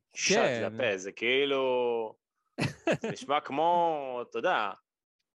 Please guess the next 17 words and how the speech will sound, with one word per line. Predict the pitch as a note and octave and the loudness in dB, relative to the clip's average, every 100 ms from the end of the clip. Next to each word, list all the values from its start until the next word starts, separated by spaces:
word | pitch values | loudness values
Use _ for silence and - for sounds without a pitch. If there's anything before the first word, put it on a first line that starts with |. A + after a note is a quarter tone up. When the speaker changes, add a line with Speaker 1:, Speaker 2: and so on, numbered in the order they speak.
| _ _ | _ _
Speaker 2:
כן, | B2 G#2 F#2+ | -2 -2 -4
כן. | G2+ F2+ _ _ | -8 -10 _ _
Speaker 1:
מועדון | G#2+ A2 | -2 2
Speaker 2:
אבל | C#3+ | 0
ש- | G3+ | 0
Speaker 1:
חשפנות | F3 - C3+ F3 | -4 -4 -4 -4
ב-, | D3 C#3+ A#2+ | -2 -2 -2
ב-, | A#2 A2+ | -4 -4
ב-, | A2 G#2+ G#2+ G2+ | -4 -4 -4 -4
ב-, | A2 G#2 G2 _ _ _ _ | -4 -4 -8 _ _ _ _
בדרום | - A2+ G#2+ A#2 E3 | -4 -2 0 0 0
תל | E3+ C#3 | 0 0
אביב, | A#2+ D#3+ F3 | 2 0 -2
אחי, | - C3+ | -4 -6
שהוצא | A2 A#2 A2+ D#3 | -4 -4 -4 -4
מחוץ | D3 D3 E3 C3+ | -4 -6 -6 -2
לחוק, | C3 E3+ E3+ - _ | -2 0 -2 -2 _